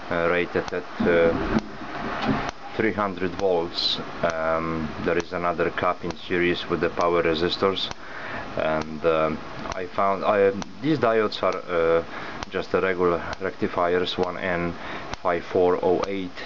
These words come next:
but I found with the stronger pulses, I was fiddling with it today, um, I was frying them, so I put, uh, two in, uh, in parallel, and, um,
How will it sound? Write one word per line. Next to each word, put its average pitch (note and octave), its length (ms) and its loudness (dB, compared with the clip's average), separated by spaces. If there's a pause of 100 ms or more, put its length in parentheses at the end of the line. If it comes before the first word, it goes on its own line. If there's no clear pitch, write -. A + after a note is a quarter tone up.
(160)
but F2 180 -2
I F2+ 100 4
found A2 300 -2
with F2+ 140 2
the F2 60 0
stronger G2+ 400 2 (120)
pulses, G2+ 480 2
I F2 80 2
was E2 220 -2
fiddling F#2+ 420 -2
with F#2 140 6
it F2 120 0
today, G2 260 4 (720)
um, E2 880 0
I F2+ 120 2
was E2+ 200 -2
frying F#2+ 680 0
them, E2 240 0
so E2+ 240 0
I E2+ 80 4
put, - 240 -2 (240)
uh, E2+ 240 2 (260)
two F#2 260 4
in, E2 360 -4
uh, D#2+ 240 2 (640)
in E2+ 180 -2
parallel, F#2 640 0 (580)
and, E2+ 440 -2
um, F2+ 380 0